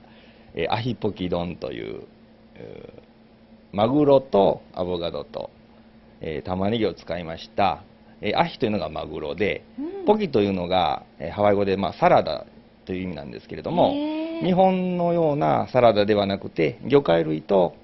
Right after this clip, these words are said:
Speaker 1: お、合わせたサラダという意味で、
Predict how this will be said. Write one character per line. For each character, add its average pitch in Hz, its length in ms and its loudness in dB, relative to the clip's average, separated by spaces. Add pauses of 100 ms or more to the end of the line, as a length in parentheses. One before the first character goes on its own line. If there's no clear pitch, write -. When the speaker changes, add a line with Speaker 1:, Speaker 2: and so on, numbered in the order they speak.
(200)
Speaker 1:
お、 95 240 -4
合 110 100 4
わ 101 120 0
せ - 100 -16
た 139 200 -2 (400)
サ 120 80 4
ラ 101 100 -2
ダ 87 120 -8
と - 120 -12
い 92 240 -4
う 92 40 -8
意 95 80 -6
味 87 160 -6
で、 147 200 0